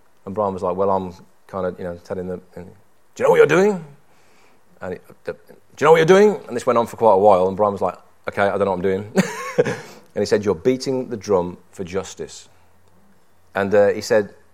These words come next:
I want, this is a section I want to read to you. He said, "You see this scar on top of my head?" And he tilted his head to show me. "I got that scar in Greene County, Alabama, trying to register to vote in nineteen sixty-four. You see this scar on this side of my head?"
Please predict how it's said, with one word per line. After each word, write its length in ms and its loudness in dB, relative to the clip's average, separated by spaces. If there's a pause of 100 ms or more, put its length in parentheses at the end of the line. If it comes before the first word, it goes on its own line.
I 40 -2
want, 140 2
this 100 -10
is 60 -8
a 40 -2
section 320 -2
I 40 4
want 120 4
to 40 -2
read 220 -2
to 100 -10
you. 140 -12 (2500)
He 60 -20
said, 180 0
"You 100 -4
see 140 -4
this 180 0
scar 600 2
on 80 -12
top 180 -10
of 60 -6
my 140 0
head?" 320 -6 (680)
And 80 -12
he 40 -12
tilted 300 -4
his 120 -6
head 140 -8
to 40 -14
show 260 -4
me. 200 -8 (360)
"I 100 -2
got 140 4
that 120 2
scar 280 4
in 120 0
Greene 320 0
County, 320 -2
Alabama, 580 0
trying 220 -4
to 100 -8
register 320 0
to 60 -4
vote 320 0
in 140 -10
nineteen 340 -6
sixty-four. 640 -8 (760)
You 80 -8
see 100 -6
this 120 -2
scar 360 8
on 80 4
this 120 2
side 200 4
of 60 0
my 120 2
head?" 240 -4